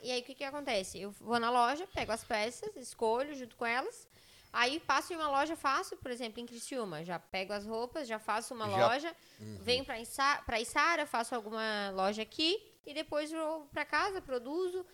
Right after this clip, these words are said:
Speaker 1: No dia seguinte, tenho que devolver as peças, porque geralmente eu fico com elas um
Speaker 2: Tu vai
Speaker 1: dia.
Speaker 2: montando a tua logística do
Speaker 1: Vou
Speaker 2: teu
Speaker 1: monta-,
Speaker 2: dia,
Speaker 1: e,
Speaker 2: dependendo
Speaker 1: e tudo na, tudo planejado e
Speaker 2: Claro.
Speaker 1: organizado pra eu não me perder e não esquecer
Speaker 2: Tu
Speaker 1: de
Speaker 2: consegue
Speaker 1: nada.
Speaker 2: almoçar em casa?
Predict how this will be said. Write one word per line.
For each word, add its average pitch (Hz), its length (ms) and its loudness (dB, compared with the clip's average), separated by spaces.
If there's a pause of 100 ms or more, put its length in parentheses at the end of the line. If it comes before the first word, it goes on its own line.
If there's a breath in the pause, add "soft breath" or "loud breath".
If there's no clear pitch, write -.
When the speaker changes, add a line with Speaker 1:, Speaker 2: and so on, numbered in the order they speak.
(120 soft breath)
Speaker 1:
No 247 100 -8
dia 254 120 -2
seguinte, 233 440 -8
tenho 208 160 -8
que - 80 -18
devolver 214 440 -4
as 208 160 -4
peças, 302 540 -6
porque 220 220 -10
geralmente 208 400 -8
eu - 60 -20
fico 208 200 -16
com 208 140 -12
elas 196 220 -8
um 208 80 -12
Speaker 2:
Tu 120 100 0
vai 135 140 8
Speaker 1:
dia. 151 100 8
Speaker 2:
montando 160 260 8
a 170 40 4
tua 196 100 8
logística 196 540 6
do 233 80 8
Speaker 1:
Vou 226 80 6
Speaker 2:
teu 175 100 12
Speaker 1:
monta-, 165 160 8
Speaker 2:
dia, 139 340 6
Speaker 1:
e, 240 100 -4
Speaker 2:
dependendo 135 540 6
Speaker 1:
e - 40 6
tudo 240 240 6
na, 311 360 6 (220)
tudo 254 340 -2
planejado 269 680 2
e 220 80 0
Speaker 2:
Claro. 127 380 8
Speaker 1:
organizado 233 420 6
pra 262 200 0
eu 254 100 0
não 247 100 -4
me 254 120 -6
perder 233 440 2
e - 20 -6
não 226 100 -6
esquecer 254 480 -6
Speaker 2:
Tu - 20 0
Speaker 1:
de 196 60 6
Speaker 2:
consegue 220 360 10
Speaker 1:
nada. 214 60 8
Speaker 2:
almoçar 180 360 6
em 147 60 0
casa? 139 540 6